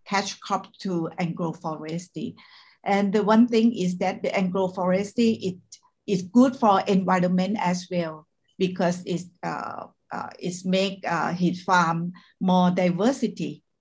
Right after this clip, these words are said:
in term of, uh, he, he can get food, he can get, uh, uh, uh, herb to, uh, kill, uh,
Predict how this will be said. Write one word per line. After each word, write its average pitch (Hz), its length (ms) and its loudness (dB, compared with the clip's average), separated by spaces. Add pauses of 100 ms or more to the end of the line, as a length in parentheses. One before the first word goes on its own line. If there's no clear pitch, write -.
(120)
in 175 220 -2
term 175 360 0
of, 156 320 -4
uh, 151 160 -6
he, - 300 -10
he 180 120 -4
can 175 220 -2
get 185 240 -2
food, 269 460 0 (420)
he 180 140 -8
can 180 240 -4
get, 214 340 -2
uh, 160 360 -4 (100)
uh, - 320 -8 (360)
uh, 147 340 -10 (500)
herb 226 460 2 (440)
to, 175 640 0 (440)
uh, - 260 -6
kill, 190 760 0 (920)
uh, - 220 -20